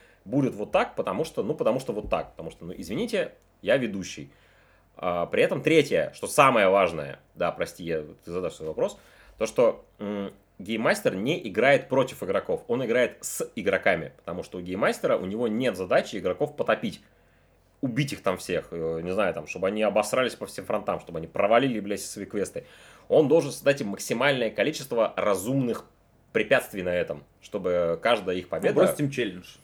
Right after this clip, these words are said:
Speaker 1: Да, э, создать какой-то челлендж, чтобы каждая победа была сладкой, потому что, ну, то, что ты получаешь на халяву, оно, типа, не кажется тебе чем-то стоящим. А если вы прям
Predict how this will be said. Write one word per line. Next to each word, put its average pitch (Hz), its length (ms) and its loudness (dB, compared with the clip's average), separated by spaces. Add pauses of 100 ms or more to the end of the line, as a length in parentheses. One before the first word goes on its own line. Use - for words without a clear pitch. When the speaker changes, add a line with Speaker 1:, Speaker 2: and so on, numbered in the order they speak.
(200)
Speaker 1:
Да, 104 360 4 (100)
э, 92 380 0
создать 131 280 0
какой-то 117 300 -2
челлендж, 208 260 0
чтобы 98 220 -8
каждая 113 340 0
победа - 280 2
была 110 180 4
сладкой, - 400 2
потому 90 300 -4
что, 92 140 -14
ну, 107 240 -4 (180)
то, 139 100 2
что 113 100 -8
ты 90 100 -10
получаешь 110 540 0
на 90 80 -8
халяву, 185 380 0
оно, 123 140 0
типа, 107 200 -10
не 98 180 -6
кажется 123 360 0
тебе 101 160 -8
чем-то 104 240 -10
стоящим. 90 420 -4
А - 20 -2
если 107 180 -6
вы 98 100 -4
прям 90 220 -6